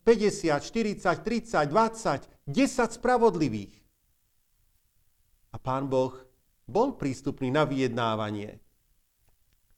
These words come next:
Job bol ďalší, ktorý sa priam až háda s Pánom Bohom vo svojom trápení.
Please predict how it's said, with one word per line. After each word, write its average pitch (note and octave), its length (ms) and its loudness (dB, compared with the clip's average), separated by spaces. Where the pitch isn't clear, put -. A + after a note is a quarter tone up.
Job G3+ 320 4
bol E3+ 160 2
ďalší, E3+ 560 0
ktorý C#3+ 240 0
sa C3+ 560 2
priam D#3+ 240 4
až D#3 160 0
háda D#3 640 4
s - 160 -20
Pánom D#3 320 4
Bohom D3 240 2
vo C3+ 80 2
svojom D#3 320 -2
trápení. B2+ 720 -4